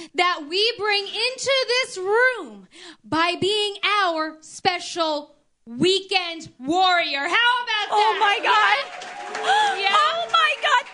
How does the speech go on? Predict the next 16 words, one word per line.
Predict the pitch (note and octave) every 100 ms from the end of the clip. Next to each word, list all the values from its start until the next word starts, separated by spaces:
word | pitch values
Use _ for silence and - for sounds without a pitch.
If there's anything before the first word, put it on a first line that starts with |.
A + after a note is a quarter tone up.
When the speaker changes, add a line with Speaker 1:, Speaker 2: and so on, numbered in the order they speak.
| -
Speaker 2:
Thank | D5+ D5+ F5+ - - -
you. | B4+
Speaker 1:
Yeah. | G4+ F#4 G4+ D4+ D5+ -
Speaker 2:
Thank | F4 D#5+ F4 D#4 D#5
you. | C#5+ B4+ - D4 C#4+ G5+ F5+ -
Um, | A4 B4+ A4 - _ - - _ - - - -
what's | G#4+ D#5+ -
a | G5+
weekend | F4+ D4+ - C4 B3+
warrior? | F3+ F3+ F3+ B3+ F#4 G#4+ -
Speaker 1:
Mm. | C#4 C#4+ G3 - _ _ _ _ - _
Yeah. | B3 C4+ A#3 - - - -
Do | D4
you | D4+ E4
trust | - D4+ - -
me? | B3+ B3 C#4+ D4